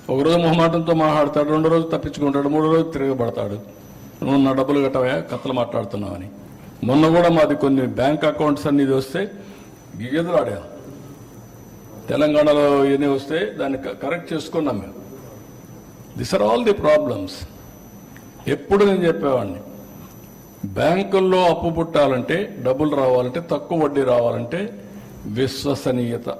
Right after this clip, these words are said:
ముఖ్యం, క్రెడిబిలిటీ, రేటింగ్ ముఖ్యం. అది స్టేట్ గవర్నమెంట్కి కావచ్చు, కంపెనీకి కావచ్చు, వ్యక్తికి కావచ్చు, then only నీకు ఇవన్నీ వస్తాయి.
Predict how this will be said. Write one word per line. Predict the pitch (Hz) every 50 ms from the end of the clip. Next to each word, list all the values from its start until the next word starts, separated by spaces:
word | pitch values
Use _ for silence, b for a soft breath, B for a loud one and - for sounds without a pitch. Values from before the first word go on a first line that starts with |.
| - - -
ముఖ్యం, | 107 101 - - - 95 85 82 -
క్రెడిబిలిటీ, | - 110 120 127 127 123 113 107 101 - 110 104 95 92 107
రేటింగ్ | 127 135 143 139 143 139 127
ముఖ్యం. | 113 104 98 - - - 85 - - - - - - - - - - - - - - - - - -
అది | - 107 110
స్టేట్ | 98 - - 123 131 139 117 120 139
గవర్నమెంట్కి | 135 139 139 135 139 135 135 135 135
కావచ్చు, | 135 135 135 139 135 180 165
కంపెనీకి | - - 131 135 135 - 143 139 139 139
కావచ్చు, | 143 139 135 139 143 139 208
వ్యక్తికి | 196 165 156 147 - - 151 120
కావచ్చు, | 107 98 87 82 82 - - - 107 - - - - - - - - - - - - - - - - - - - - - - - - -
then | 98 110 120 135 143
only | 156 185 202 208
నీకు | 208 190 -
ఇవన్నీ | 180 160 147 147 147
వస్తాయి. | 143 135 123 - - 104 98 -